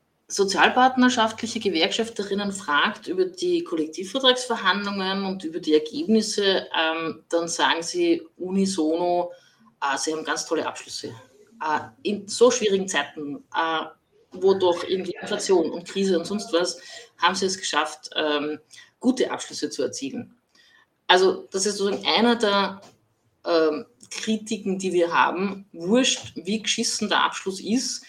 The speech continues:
für die F S G ist es immer toll. Äh, sie können auch nicht ehrlich sagen, wenn einmal was nicht, sozusagen, hingehauen hat, sondern, äh, sie müssen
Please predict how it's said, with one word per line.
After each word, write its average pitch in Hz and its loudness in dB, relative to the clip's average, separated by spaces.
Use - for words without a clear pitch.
für - -8
die 190 4
F - -4
S 190 0
G 165 4
ist 196 0
es 185 -6
immer 180 -2
toll. 127 -4
Äh, 151 8
sie - -4
können 208 2
auch - -2
nicht - 0
ehrlich 185 2
sagen, 196 0
wenn 175 0
einmal 165 -4
was 170 -4
nicht, - -10
sozusagen, 160 -4
hingehauen 160 -2
hat, 208 -2
sondern, 175 -4
äh, 165 -2
sie 170 -6
müssen 190 -4